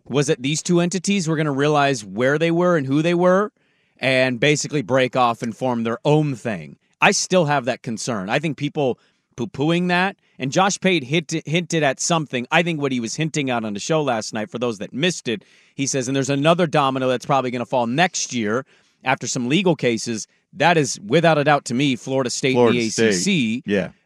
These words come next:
Speaker 1: basically probably crumbling. And at that point, the S E C and Big Ten swoop up their power players. And now you've expanded from, what, sixteen and eighteen to maybe a clean both
Speaker 2: Well, I
Speaker 1: twenty-two.
Speaker 2: also wonder if they'll be looking to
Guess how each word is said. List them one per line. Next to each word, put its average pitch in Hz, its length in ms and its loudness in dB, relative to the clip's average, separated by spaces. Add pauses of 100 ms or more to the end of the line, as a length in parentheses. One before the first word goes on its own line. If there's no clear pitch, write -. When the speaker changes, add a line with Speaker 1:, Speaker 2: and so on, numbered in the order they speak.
(100)
Speaker 1:
basically 147 500 0
probably 117 460 0
crumbling. 107 640 -2 (240)
And 143 140 -2
at 131 120 -6
that 143 340 2
point, 131 360 -2
the 131 160 0
S 165 200 -2
E 160 60 -2
C 156 200 -2
and 143 120 -2
Big 139 180 -2
Ten 139 220 -2
swoop 143 260 -4
up 131 160 -2
their 147 360 0
power 131 380 2
players. 117 640 -2 (520)
And 139 180 0
now 156 140 2
you've 175 180 2
expanded 160 500 0
from, 156 220 -2
what, 139 180 -2
sixteen 175 440 -2
and 160 120 2
eighteen 156 680 -2
to 139 280 2
maybe 135 280 0
a 127 40 0
clean 147 460 -2
both 135 180 2
Speaker 2:
Well, 127 300 8
I 127 100 8
Speaker 1:
twenty-two. 143 140 10
Speaker 2:
also 170 320 6
wonder 113 540 4
if 110 180 0
they'll 117 160 2
be 107 180 0
looking 101 480 0
to 95 720 -2